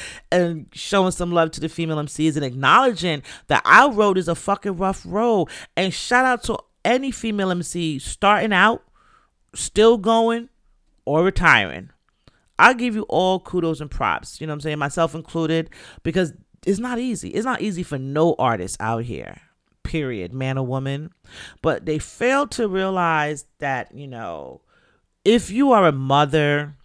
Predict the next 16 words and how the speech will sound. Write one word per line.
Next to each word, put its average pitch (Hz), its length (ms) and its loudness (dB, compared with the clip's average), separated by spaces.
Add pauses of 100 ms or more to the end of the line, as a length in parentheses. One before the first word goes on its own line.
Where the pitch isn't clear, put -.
(180)
if 139 240 -14
you 143 180 -8
are, 127 540 -8 (240)
you 92 160 -18
know, 60 320 -14 (100)
in 170 220 -2
the 135 80 -4
house, 139 800 0 (100)
the 113 120 -10
homemaker, 139 840 -6 (480)
a 120 100 -4
lot 160 400 -4
does 165 240 -2
fall 120 320 -4
on 67 180 -14
you. 57 220 -20